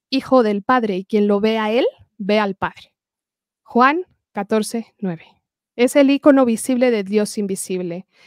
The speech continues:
El misterio de la encarnación pide al icono. Jesús, nacido de una mujer visible y descriptible, entonces es la encarnación, el sentido del icono. Dos naturalezas,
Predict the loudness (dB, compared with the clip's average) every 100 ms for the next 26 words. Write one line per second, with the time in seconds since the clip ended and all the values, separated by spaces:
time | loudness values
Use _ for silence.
0 | _ _ -2 2 4 4 4 4 4 2
1 | 0 -2 -2 -4 -4 0 0 0 -2 _
2 | 0 2 2 0 -2 -2 -2 -6 -6 -10
3 | _ _ -4 -2 0 2 2 2 -16 _
4 | -20 _ 0 0 2 0 2 0 0 -2
5 | -4 -6 -4 -6 -4 0 2 2 0 -4
6 | -6 -2 -2 -2 -4 -4 -2 -2 -2 -6
7 | -10 _ _ _ -2 2 2 4 2 2
8 | 0 0 0 0 -2 0 0 -2 -2 -2
9 | -2 -2 2 4 4 0 _ 0 0 0
10 | 0 0 0 0 -2 -4 -4 -6 -6 _
11 | _ -10 2 6 6 6 0 0 -4 -4
12 | -6 -8 -12 -16